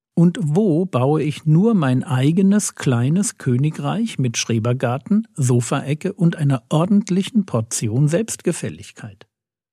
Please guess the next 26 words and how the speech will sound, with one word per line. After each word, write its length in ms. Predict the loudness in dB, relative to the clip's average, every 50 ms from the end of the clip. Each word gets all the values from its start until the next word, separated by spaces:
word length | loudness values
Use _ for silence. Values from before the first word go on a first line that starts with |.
| _ _ _ _ _ _
Und 180 | 0 0 0
bei 140 | 0 -2 -2
diesen 320 | -2 -2 -2 0 0 0 0
Fragen 400 | 0 -2 -4 -2 0 0 0 0
geht 180 | 0 -2 -2
es 140 | -4 -2 0
mir 160 | -2 -2 -2
kein 460 | -4 -4 -2 0 2 4 4 4 4
bisschen 420 | 4 0 -2 -2 -4 -2 -2 0 2
um 120 | 2 0
Werksgerechtigkeit. 1160 | 0 -2 -4 -4 -6 -6 -4 -4 -2 -2 -4 -4 -6 -12 -16 -16 -16 -14 -14 -14 -14 -14 -20 _ _ _ _ _ _ _ _ _ _ _
Es 140 | -4 -2 0
geht 240 | 0 0 2 2
mir 140 | 0 2 2
um 160 | 2 2 2
die 100 | 2 0
Frage, 640 | -2 -4 -6 -4 -2 0 0 2 2 2 0 0 0
ob 200 | -2 -4 -2 0
mein 460 | 0 0 2 2 2 2 0 0 -2 0
Glaube 720 | 0 0 0 0 0 0 2 2 2 2 2 2 2 4 4
noch 420 | 2 4 2 2 0 -2 -8 -14 -20 _ 0
glaubt. 760 | 0 2 2 2 2 0 0 -2 -6 -14 -18 _ -20 -20 _ _ _ _ _ _ _ _ _ _ _ _ _
Es 140 | -6 -2 0
ist 260 | 0 -2 -2 -8 -14
purer 560 | -6 -2 -2 0 0 0 0 0 0 0 0 0
Heilsegoismus. 1300 | 0 0 0 0 0 -2 -4 -6 -6 -4 -4 -2 -2 -4 -4 -4 -6 -6 -6 -8 -10 -10 -10 -12 -14 -14